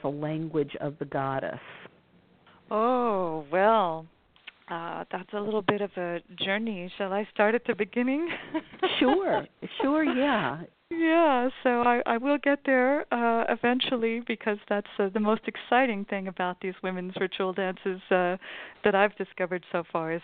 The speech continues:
Speaker 2: the way that I do see in them, uh, a language of the goddess, mostly a nonverbal language, or certainly a non-rational language. So, um, I will come to that, but I just want to start out by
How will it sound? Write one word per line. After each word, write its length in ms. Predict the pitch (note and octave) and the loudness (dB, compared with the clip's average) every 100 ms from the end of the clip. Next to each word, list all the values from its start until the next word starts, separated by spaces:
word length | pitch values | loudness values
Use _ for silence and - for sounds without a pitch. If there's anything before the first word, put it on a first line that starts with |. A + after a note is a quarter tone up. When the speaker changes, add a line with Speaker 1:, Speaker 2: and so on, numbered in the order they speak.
| - | -4
Speaker 2:
the 80 | |
way 180 | F3 F3 | -2 0
that 120 | F3 D#3+ | -2 -4
I 140 | D#3+ | -4
do 240 | F3+ G#3+ A3+ - | 0 0 0 -4
see 160 | F3+ | -4
in 140 | E3+ E3 | -4 -4
them, 300 | D#3+ D#3+ D#3 | -4 -4 -6
uh, 180 | D#3+ - - - - - | -6 -8 -14 -18 -18 -2
a 80 | F#3+ | 0
language 500 | F#3 F3+ F3+ E3+ - | 4 6 6 2 0
of 100 | F3 | -2
the 80 | - | -2
goddess, 380 | - E3 D#3 D#3 - | -2 0 0 -2 -4
mostly 460 | F3+ G#3+ B3 C4 B3+ | 2 2 2 0 0
a 60 | |
nonverbal 680 | G#3+ G3 G3 G3 F3+ E3 E3+ | 2 0 0 2 2 2 -2
language, 460 | D#3+ D#3 D#3 C#3+ D3 - - - - - | -2 -6 -6 -6 -2 -4 -6 -18 -20 -6
or 100 | - F#3 | -2 0
certainly 280 | - A3+ G#3 | 0 0 -2
a 40 | |
non-rational 1080 | G3 F3+ F3 E3 D#3 E3 - E3+ D#3 D3 D3 | 0 2 0 0 0 0 0 -2 -4 -4 -6
language. 520 | - D#3+ D3+ D3 - - - | -6 -6 -6 -10 -10 -10 -4
So, 280 | F#3 F3 E3+ - | 0 0 0 -4
um, 360 | F3+ E3+ E3+ E3+ | -4 -4 -2 -2
I 120 | F#3 | -2
will 420 | F3+ G3+ G3+ G#3 - - - - - | 0 2 4 2 -2 -16 -20 -14 0
come 200 | G3+ G#3 | 2 2
to 140 | A3 G#3 | 0 0
that, 300 | D#3+ D3 D3+ - | -2 -2 -4 2
but 140 | F#3 | 4
I 100 | G3 | 4
just 260 | G3 C4+ - | 0 -2 0
want 180 | C#4 B3+ | 2 2
to 60 | |
start 240 | - B3 A#3+ | 2 2 4
out 160 | A3 | 2
by 140 | - | 2